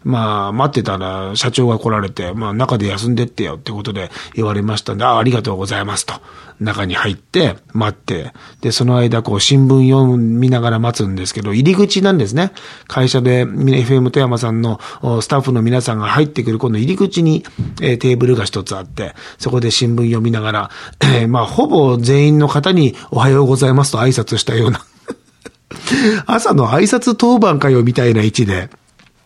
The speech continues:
えー、皆さんをお迎えして。<clears throat> で、肝心の、えー、ディレクターのトラヘイタさんは、えー、ちょうど九時ぴっ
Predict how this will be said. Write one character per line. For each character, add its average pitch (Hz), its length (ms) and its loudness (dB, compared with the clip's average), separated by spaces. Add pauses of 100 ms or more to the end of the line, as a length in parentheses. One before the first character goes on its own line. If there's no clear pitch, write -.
(120)
え 120 160 4
ー、 113 40 2
皆 123 180 2
さ 117 140 -2
ん 98 80 -4
を - 20 -4
お 98 60 -2
迎 113 300 0
え 113 40 -2
し 110 60 -6
て。 110 240 -6 (340)
<clears throat> 151 300 4
で、 175 120 2
肝 190 340 2
心 196 320 2
の、 175 380 4
え 120 580 2
ー、 - 380 -12
デ 135 80 4
ィ - 20 6
レ 139 80 4
ク 139 100 -6
タ 135 140 2
ー - 20 4
の 135 100 4
ト 135 120 2
ラ 135 100 4
ヘ 139 120 4
イ 135 40 2
タ 135 100 -2
さ 123 140 0
ん 123 140 4
は、 127 260 2
え 107 60 -2
ー、 - 20 -2
ち - 140 -2
ょ 110 240 -4
う 143 40 -8
ど 220 180 2
九 160 120 -4
時 131 120 0
ぴ - 120 -6
っ - 20 -20